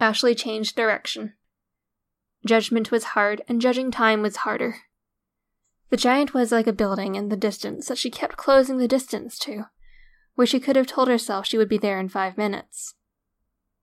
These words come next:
Five minutes later, she would be saying much the same thing. Forty-seven or forty-eight employees had worked under her. Then there had been eighteen. Fourteen if she didn't count the mercenaries.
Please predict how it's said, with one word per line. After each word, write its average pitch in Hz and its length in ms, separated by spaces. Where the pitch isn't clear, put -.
Five 208 300
minutes 202 360
later, 208 380
she - 180
would 262 120
be 269 100
saying 262 340
much 294 300
the 285 100
same 277 260
thing. 214 360
Forty-seven 233 720
or 240 120
forty-eight 285 460
employees 214 520
had - 120
worked 269 240
under 214 220
her. 240 240
Then 233 420
there 233 140
had 233 160
been 226 120
eighteen. 214 540
Fourteen 226 640
if 220 80
she 226 120
didn't 220 260
count 240 200
the 233 60
mercenaries. 214 880